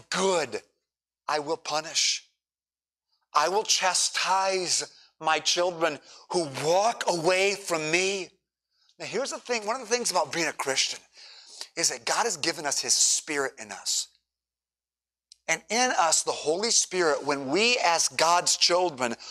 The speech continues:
are faced with a dilemma where we are tempted to go away from what is right and good, the Holy Spirit at that moment will speak to our hearts and say, "No, this is the way, walk in it. This is right,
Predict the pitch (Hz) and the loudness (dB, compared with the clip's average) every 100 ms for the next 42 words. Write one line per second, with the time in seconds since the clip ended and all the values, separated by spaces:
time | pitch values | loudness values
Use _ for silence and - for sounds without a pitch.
0 | - - 147 143 - - 208 240 254 - | -16 0 2 2 0 2 4 4 4 2
1 | 202 196 196 147 170 165 180 165 120 - | 2 4 4 2 2 4 4 4 2 -2
2 | - - 165 151 196 285 339 - - 302 | -10 2 4 4 4 4 4 4 2 2
3 | 302 208 190 151 196 220 196 156 190 254 | 2 2 4 4 4 6 4 4 4 4
4 | - 254 196 208 170 147 147 202 220 214 | 2 4 4 4 4 2 4 4 4 0
5 | 165 151 127 180 175 139 151 - - - | -4 -4 0 2 2 0 -4 -10 -12 0
6 | 170 139 202 311 269 - 226 220 196 185 | 2 4 2 4 2 2 2 4 4 2
7 | - 196 190 180 185 180 139 - - - | 4 2 4 4 4 4 2 0 -4 0
8 | 143 - - 254 - 233 196 170 165 160 | 2 2 2 0 4 4 4 4 4 2
9 | 139 - - - 135 - 139 123 147 135 | 0 -4 -4 -8 -2 2 2 2 2 2
10 | 104 117 147 131 165 127 113 104 113 110 | 0 -2 0 -2 0 2 2 0 0 0
11 | 104 - 95 82 - - - 104 156 147 | 0 -8 -12 -14 -20 -20 -6 -2 0 0
12 | 127 107 | 2 0